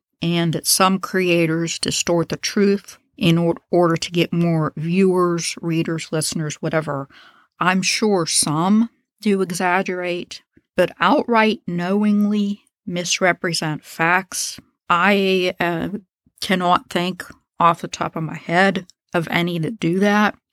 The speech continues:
If you do, let me know. I mean, I honestly don't know of anybody who does that. There's something, and I actually wanted to do a whole separate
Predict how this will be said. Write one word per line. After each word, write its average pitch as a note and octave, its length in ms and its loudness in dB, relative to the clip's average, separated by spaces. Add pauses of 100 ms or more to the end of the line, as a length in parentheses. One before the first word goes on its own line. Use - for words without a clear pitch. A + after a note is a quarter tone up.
(320)
If D#3+ 300 -2
you A3+ 360 4
do, G3+ 440 0 (360)
let F3 220 2
me F3 120 -4
know. D#3+ 220 0 (200)
I E3 80 -2
mean, D#3 160 -4
I E3 300 0
honestly F3+ 720 0 (680)
don't D#3+ 260 2
know D#3+ 240 2
of D3 120 -6
anybody D#3 440 -4
who D3+ 160 -8
does - 300 -8
that. - 260 -10 (540)
There's G#3 180 2
something, C#4 540 2 (340)
and G3 140 -2
I F#3 80 -4
actually G3 380 2
wanted G#3+ 260 4
to F#3+ 80 2
do E3+ 240 0
a D3+ 40 -4
whole G#3 360 0
separate F#3 480 0